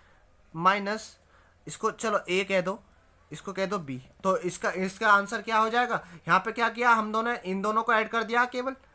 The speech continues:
डेल्टा के साथ, अ, करना तो। ठीक है, एक्स टी माइनस इन दोनों को ऐड कर देना। ठीक है, ये किसके इक्वल आ जाएगा, एक्स टी माइनस ए माइनस बी।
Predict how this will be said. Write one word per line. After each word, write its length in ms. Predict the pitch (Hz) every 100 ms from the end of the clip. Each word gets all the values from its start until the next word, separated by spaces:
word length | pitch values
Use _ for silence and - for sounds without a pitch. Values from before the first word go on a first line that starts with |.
| _
डेल्टा 400 | 151 175 196 214
के 100 | 214
साथ, 200 | 226 226
अ, 40 | 190 185 185 143 160 156 -
करना 280 | 196 202 233
तो। 180 | 240 - -
ठीक 180 | 226 240
है, 340 | - 165 202
एक्स 240 | 214 - - _ _ _ _ _ _ _ _ _ _ _
टी 380 | 233 240 254 254 _ _ _ _
माइनस 580 | 143 180 214 185 190 - 180
इन 120 | 190
दोनों 200 | 208 214
को 120 | 233
ऐड 220 | 180 180
कर 160 | 170 139
देना। 320 | 131 123 117 -
ठीक 140 | -
है, 140 | 190 - _ _ _ _ _ - - _ - - _ _ - - - _ _ _ _ _ _ - - -
ये 100 | 156
किसके 280 | 185 180 196
इक्वल 240 | 202 208
आ 140 | 202 208
जाएगा, 240 | 208 220
एक्स 500 | 160 190 190 196 -
टी 160 | 190 196
माइनस 360 | 180 170 180 -
ए 240 | 156 185
माइनस 500 | 147 127 160 214 -
बी। 160 | 101